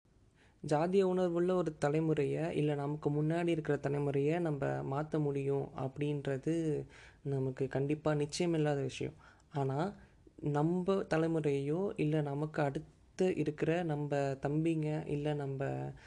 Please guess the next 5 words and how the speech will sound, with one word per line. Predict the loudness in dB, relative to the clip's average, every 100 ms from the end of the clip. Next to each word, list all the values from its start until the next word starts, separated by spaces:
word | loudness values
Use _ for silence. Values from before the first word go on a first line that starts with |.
| -20 -6
நண்பர்கள் | 0 2 4 4 2 2
வட்டத்தை, | 0 -2 -2 0 -2 -2 -10 -20 -20 -20 -14
ஆ, | -6 -4 -2 -2 -4 -6 -10 -14 -10
உணர | -2 2 4 2
ஸ்-, | -2